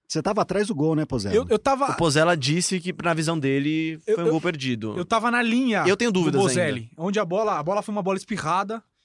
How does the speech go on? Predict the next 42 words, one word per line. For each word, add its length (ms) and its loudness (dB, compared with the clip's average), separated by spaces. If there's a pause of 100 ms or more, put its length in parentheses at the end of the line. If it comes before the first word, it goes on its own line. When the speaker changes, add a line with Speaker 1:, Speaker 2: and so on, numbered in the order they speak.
(160)
Speaker 2:
e 220 -4
o 80 -8
Bozelli 380 -2
saiu 240 -6
na, 120 -8
na 140 -6
minha 160 -2
frente, 400 -2
assim, 300 -8
exatamente 720 0
na 80 2
minha 160 2
frente, 420 -2
bem 220 0
na 100 2
linha 340 4
da 140 2
bola. 420 4 (320)
Eu 140 2
estava 340 2
junto 240 0
com 120 0
a 120 2
Gabriela 300 2
Ribeiro, 240 2
a 20 2
repórter 360 -2
da 80 0
matéria, 420 -2 (560)
olhando 340 4
esse 160 2
lance, 280 2
assim, 120 -2
atrás 380 2
do 80 2
gol 380 4 (340)
do 560 2
Internacional, 600 0
defendido 280 -2
pelo 140 2
Marcelo 340 0
Lomba, 320 2